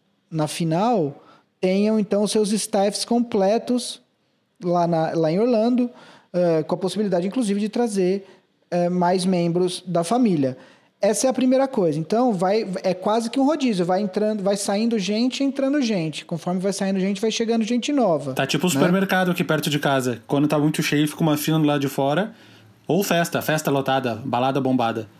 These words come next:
Speaker 2: Tem que esperar sair um pra entrar outro.
Speaker 1: <laughs> É, pois é. Então, esse é o primeiro ponto. O que eu acho que é bastante prudente, assim,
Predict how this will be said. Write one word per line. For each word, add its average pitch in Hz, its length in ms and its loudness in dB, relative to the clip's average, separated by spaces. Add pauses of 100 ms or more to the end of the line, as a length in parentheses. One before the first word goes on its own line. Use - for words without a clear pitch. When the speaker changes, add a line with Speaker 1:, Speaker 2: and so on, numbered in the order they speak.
Speaker 2:
Tem 127 100 -2
que - 60 -6
esperar 135 240 -2
sair 135 240 2
um 139 100 2
pra 151 120 0
entrar 151 200 0
outro. 143 300 -2 (360)
Speaker 1:
<laughs> 175 160 0
É, 190 100 2
pois 196 320 0
é. 165 260 0 (520)
Então, 233 360 0
esse 254 180 0
é 277 40 4
o - 40 -4
primeiro 294 300 2
ponto. 220 440 0
O 208 60 -4
que - 100 -4
eu 427 120 4
acho - 180 0
que - 80 -4
é 339 40 -2
bastante 349 360 -4
prudente, 330 460 -2
assim, 208 360 -2